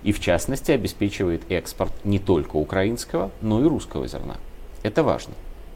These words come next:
И дальше начинают происходить очень интересные события в начале мая. Причем они так происходят, что не то чтобы их кто-то скрывает,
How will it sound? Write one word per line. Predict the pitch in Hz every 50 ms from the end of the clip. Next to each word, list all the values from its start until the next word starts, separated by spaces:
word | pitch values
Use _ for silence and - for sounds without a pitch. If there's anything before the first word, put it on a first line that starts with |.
| - - - - - - - - - - -
И | -
дальше | 101 165 220 269 269 -
начинают | 240 202 - - 180 196 226 233 220
происходить | - 190 185 180 - 185 196 247 247 233
очень | 214 - - 202
интересные | 196 190 - 202 208 220 214 - - 196
события | 185 - 196 202 226 262 233 - - 104 73 - - - - - - - - - - - - - - - - - -
в | 87 92 107 120 123 123 110 -
начале | 117 120 117 - 156 143 135 127
мая. | 135 151 160 151 120 87 73 57 - - - - - - - - - - - -
Причем | - 104 - - 196 196 190 -
они | 139 147 175 175
так | 180 196 202 196 - - - - -
происходят, | - 156 165 160 - - 269 262 214 190
что | - - - 156
не | 151 160
то | - 247
чтобы | 240 - - 196 175 175
их | 170 175
кто-то | - - - 180 170 170
скрывает, | 156 - - - 139 156 160 151 131 101 80 76 - -